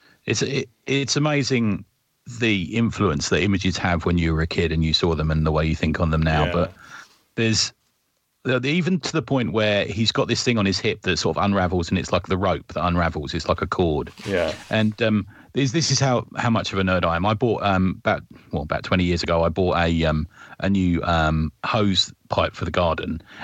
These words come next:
Speaker 1: and it looked a bit like that. So in my head, I'm thinking, "I could probably put that at my waist. That'd be right. That'd look all right."
Speaker 2: That'd be
Speaker 1: Do you know,
Speaker 2: okay.
Speaker 1: it's just, like, stupid stuff like that. And the, the way he throws him as well is just,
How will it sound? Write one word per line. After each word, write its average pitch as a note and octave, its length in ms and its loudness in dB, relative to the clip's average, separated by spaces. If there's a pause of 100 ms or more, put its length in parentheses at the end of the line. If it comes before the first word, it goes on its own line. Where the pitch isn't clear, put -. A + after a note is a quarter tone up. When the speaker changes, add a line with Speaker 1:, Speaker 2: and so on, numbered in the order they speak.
Speaker 1:
and G#2 140 2
it G#2+ 180 0
looked C3+ 300 0
a C3+ 40 2
bit A2+ 180 0
like G2+ 220 0
that. - 320 -2
So C3+ 380 0
in F3+ 160 0
my E3 160 2
head, C3 200 -2
I'm A2+ 100 2
thinking, A2+ 240 0 (300)
"I G#3 40 -16
could - 140 -12
probably B2 240 -6
put E2 160 -8
that F#2+ 140 -8
at F2+ 60 -10
my G2+ 140 -4
waist. A2+ 320 0
That'd D#2 200 -6
be E2+ 60 -6
right. F#2 180 -2
That'd F2 140 -8
look - 160 -6
all B2 60 0
right." A#2 160 0
Speaker 2:
That'd - 220 -6
be - 60 -4
Speaker 1:
Do - 40 -2
you - 40 -2
know, G3 80 -2
Speaker 2:
okay. F3+ 100 -2
Speaker 1:
it's C3 80 -4
just, - 180 -4
like, D#3+ 140 -4
stupid - 600 -4
stuff - 380 -2
like G2 200 -2
that. G2+ 280 0
And A2+ 100 0
the, C#3 60 2
the C3+ 140 0
way E3+ 180 2
he F#3+ 120 2
throws C#3 500 0
him F#2 160 0
as F2+ 160 -4
well A2 260 2
is F#2 100 -4
just, - 340 -6